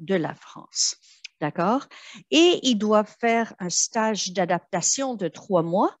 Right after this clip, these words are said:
et c'est soit réussite, soit échec. Tout le monde le fait, je vais en parler un peu plus loin aussi,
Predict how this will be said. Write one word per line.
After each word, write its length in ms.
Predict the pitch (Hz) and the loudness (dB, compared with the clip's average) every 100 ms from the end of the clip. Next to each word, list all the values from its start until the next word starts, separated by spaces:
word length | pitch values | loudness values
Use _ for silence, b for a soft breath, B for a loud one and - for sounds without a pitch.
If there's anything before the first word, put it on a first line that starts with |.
| b b | b b
et 80 | 202 | -2
c'est 160 | 233 | 2
soit 340 | 220 - 240 240 | 2 2 2 0
réussite, 800 | 240 220 208 - - 277 - - _ | 2 2 0 -2 -2 -4 -8 -20 _
soit 320 | - 226 208 | -10 -2 0
échec. 400 | 170 - - - _ _ _ _ | 0 -2 -6 -10 _ _ _ _
Tout 120 | - 349 | 0 2
le 120 | 359 | 4
monde 240 | 330 208 | 2 2
le 100 | 175 | 2
fait, 300 | 156 226 262 | 2 2 2
je 100 | 208 | 2
vais 80 | 208 | 0
en 140 | 202 | 0
parler 320 | - 202 226 226 | -2 -2 0 0
un 100 | 190 | 0
peu 160 | 214 | -6
plus 220 | - 196 | -4 -4
loin 260 | 180 180 185 | -4 -2 -2
aussi, 480 | 170 156 - 320 | -2 -2 -2 -2